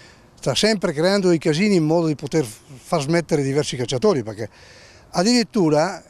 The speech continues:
i comuni che hanno ricevuto i tesserini dovrebbero distribuirli loro, invece di darli alle,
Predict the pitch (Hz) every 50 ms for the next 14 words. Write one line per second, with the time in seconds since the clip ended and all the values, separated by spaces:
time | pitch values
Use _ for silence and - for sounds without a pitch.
0 | - - _ _ - - 151 147 151 135 - 156 165 208 233 220 185 - 180 175
1 | 180 175 160 156 147 143 147 139 - 143 131 147 165 139 156 135 117 - 156 -
2 | - 165 151 143 120 110 113 135 185 175 - 131 131 117 127 147 139 135 127 120
3 | 107 - 139 127 113 123 123 123 117 117 120 160 185 165 131 120 131 139 135 131
4 | 156 180 - - 131 123 127 127 156 165 160 147 135 131 131 135 135 135 135 135